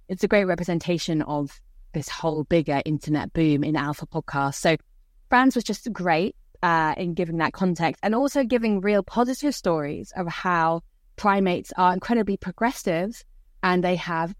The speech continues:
you know, gender non-conforming people are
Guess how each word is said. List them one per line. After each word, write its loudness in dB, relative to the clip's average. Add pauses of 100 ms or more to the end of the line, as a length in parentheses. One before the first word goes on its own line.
(160)
you 2
know, 4
gender 2
non-conforming 2 (360)
people 0
are 2